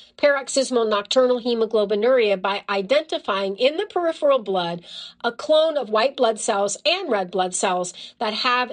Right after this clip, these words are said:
the specific abnormality that is associated with P N H, we want to think about what is going on with this patient. Now, remember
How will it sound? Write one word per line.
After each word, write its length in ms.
the 220
specific 640
abnormality 800
that 240
is 180
associated 680
with 180
P 200
N 140
H, 380
we 100
want 200
to 60
think 420
about 460
what 220
is 160
going 360
on 220
with 140
this 180
patient. 540
Now, 200
remember 800